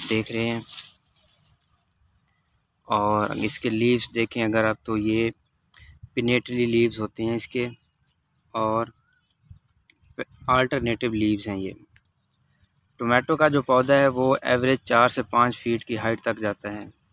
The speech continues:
और इसके स्टेम को अगर देखें तो इसके स्टेम पर hair like structures भी हैं और इसका स्टेम काफ़ी woody है और बहुत hard स्टेम है।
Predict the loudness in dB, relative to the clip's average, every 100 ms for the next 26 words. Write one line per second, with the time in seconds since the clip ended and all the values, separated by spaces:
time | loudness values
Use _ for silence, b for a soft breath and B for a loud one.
0 | _ -20 _ _ _ _ _ _ b b
1 | b b b _ 0 2 4 2 2 0
2 | 0 2 4 4 4 2 2 0 0 -4
3 | 0 0 0 -4 -4 -2 -4 0 0 0
4 | 0 2 2 2 0 -2 -8 -4 -6 -2
5 | -2 0 -2 -6 _ _ _ _ -20 _
6 | -2 2 4 2 -2 -4 -4 -2 -2 -2
7 | 2 2 2 -2 -2 0 2 2 2 2
8 | 2 0 0 0 2 2 2 -6 _ -20
9 | -12 -10 -8 -10